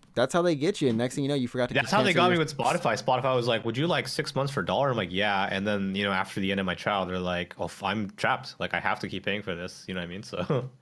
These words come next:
Speaker 2: <laughs>
Speaker 1: That's, that's how they get you.
Speaker 2: Yeah.
Speaker 1: <laughs> You, you, for, you're like, "Oh, well, I'm paying for it. It doesn't really hurt the budget."
Speaker 2: Yeah,
Speaker 1: Um,
Speaker 2: but Spotify is, like, my number one most used, like, service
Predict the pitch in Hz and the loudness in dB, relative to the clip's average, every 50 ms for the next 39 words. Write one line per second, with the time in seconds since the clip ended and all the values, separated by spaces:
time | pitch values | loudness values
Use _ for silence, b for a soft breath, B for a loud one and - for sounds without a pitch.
0 | - 104 92 - _ _ _ - - 101 101 - - - - - - 104 - 139 | -20 -20 -20 -20 _ _ _ -8 -8 -8 -8 -8 -12 -16 -12 -12 -12 -10 -6 -6
1 | 139 120 95 87 110 - - 87 92 92 95 _ _ _ _ _ _ B B B | -4 -4 -4 -6 -8 -10 -12 -12 -12 -14 -16 _ _ _ _ _ _ B B B
2 | B B 98 98 101 98 87 95 95 95 101 92 98 101 104 101 - 113 110 104 | B B 0 0 2 2 0 0 -4 -6 -10 -10 -8 -8 -8 -8 -6 -4 -2 -2
3 | 113 113 113 113 113 - 147 165 151 131 123 123 120 117 139 147 156 151 - 170 | 0 0 2 2 2 2 2 2 4 4 4 2 2 2 0 0 0 0 0 2
4 | 170 170 151 120 135 143 135 123 131 139 127 117 120 131 - - 120 107 104 127 | 2 2 2 2 2 2 2 0 0 0 0 2 0 0 -2 -2 -2 2 4 4
5 | 139 120 113 110 - - B B B B B B B B B B B _ - 117 | 4 4 0 -2 -4 -6 B B B B B B B B B B B _ 0 2
6 | 117 123 123 107 127 127 117 113 - - 170 185 180 - 147 123 110 101 107 95 | 4 4 4 4 2 0 0 0 0 2 2 2 2 4 2 2 2 0 0 0
7 | 107 107 98 92 87 85 92 98 95 104 107 101 95 98 90 92 90 92 95 95 | 0 0 0 -2 -2 -4 -2 -2 0 0 0 0 0 0 0 0 -2 -2 -2 -4
8 | - - 92 90 90 87 - - - - - 87 80 80 - - - - - 98 | -6 -6 -6 -6 -6 -6 -8 -10 -12 -8 -4 -4 -4 -4 -6 -10 -10 -6 -4 -4
9 | 87 82 82 78 - - | -4 -4 -8 -10 -12 -14